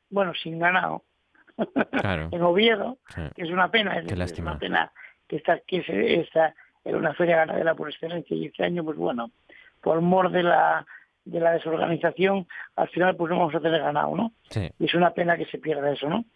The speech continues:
Speaker 1: Eh, después tenemos un acontecimiento importante en Cangas de Narcea, Narcenatur, que es una feria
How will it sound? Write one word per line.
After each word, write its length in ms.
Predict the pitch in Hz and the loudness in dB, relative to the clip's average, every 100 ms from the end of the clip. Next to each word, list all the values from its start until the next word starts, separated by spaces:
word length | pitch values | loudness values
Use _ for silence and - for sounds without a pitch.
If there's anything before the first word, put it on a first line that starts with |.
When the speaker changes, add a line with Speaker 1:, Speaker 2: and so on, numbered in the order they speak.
| _ - - _ - _ | _ -20 -20 _ -20 _
Speaker 1:
Eh, 580 | - 185 185 190 190 190 | 0 2 4 4 4 2
después 320 | 175 180 226 190 | 0 -2 -2 0
tenemos 440 | 233 262 269 214 - - _ _ | 2 4 4 2 -4 -14 _ _
un 160 | 233 269 | 0 2
acontecimiento 540 | 240 226 196 233 220 | 4 4 2 4 2
importante 460 | 196 190 170 220 202 | 2 2 2 0 2
en 60 | |
Cangas 220 | 196 196 165 | 2 2 2
de 80 | |
Narcea, 380 | 175 180 - 220 | 2 2 2 0
Narcenatur, 760 | 185 175 - 180 180 277 294 - _ _ _ - - _ _ - | 2 2 0 0 0 2 0 0 _ _ _ -20 -20 _ _ -12
que 80 | |
es 60 | 156 | -2
una 240 | 196 202 | 2 2
feria 560 | - 214 185 202 190 170 | 4 2 4 2 2 0